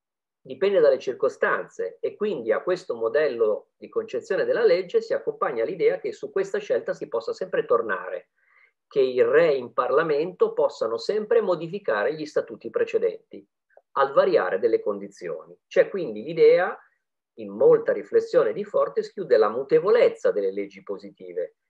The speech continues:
che, come è evidente, è difficilmente conciliabile con l'idea invece di un, un nucleo di precetti immutabili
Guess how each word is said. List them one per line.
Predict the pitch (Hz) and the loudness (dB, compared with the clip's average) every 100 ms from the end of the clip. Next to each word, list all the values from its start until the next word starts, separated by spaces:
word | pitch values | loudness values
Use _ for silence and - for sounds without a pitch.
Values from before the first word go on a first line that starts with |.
| _ _ | _ _
che, | - 151 | 0 2
come | - 107 117 | 2 2 2
è | |
evidente, | 120 185 131 - - | 0 4 4 4 2
è | 120 | -2
difficilmente | 107 - - 135 147 147 - 98 | -2 -16 -14 -8 -2 -2 -2 -4
conciliabile | - 120 - 160 95 98 120 120 | -2 -6 -4 -4 -4 -4 -2 -2
con | 101 | -2
l'idea | 110 101 107 | -4 -2 -2
invece | 117 98 110 - | -4 -4 -4 -6
di | 101 | -10
un, | 98 101 _ _ _ | -12 -14 _ _ _
un | - 110 101 | -10 -8 -6
nucleo | 107 156 185 123 107 | -4 -2 -2 0 0
di | 101 | 0
precetti | - 117 - 143 - | -2 0 2 0 0
immutabili | 117 139 180 110 - 110 110 135 | -8 -6 -4 -2 -2 -4 -8 -10